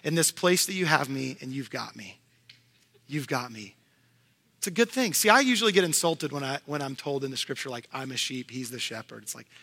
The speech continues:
that feels humbling, but it's like, it's freeing. I don't have to be God. I can let him be God. I can worship him for who he is, and I can enjoy being the sheep of his pasture. How do we draw in close to him?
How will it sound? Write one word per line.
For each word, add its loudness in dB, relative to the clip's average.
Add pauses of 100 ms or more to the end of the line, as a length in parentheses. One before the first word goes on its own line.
that -2
feels -2
humbling, -2
but -10
it's -8
like, -12
it's -4
freeing. -2 (1160)
I -2
don't -6
have -4
to -10
be -10
God. -12 (580)
I -10
can -4
let -6
him -8
be -10
God. -14
I -16
can -12
worship -8
him -10 (240)
for -6
who -4
he -4
is, -4
and -10
I -6
can -10
enjoy -4
being -8
the -10
sheep -10
of -16
his -14
pasture. -12 (1900)
How -2
do -2
we 2
draw -2
in -2
close -2
to -6
him? -6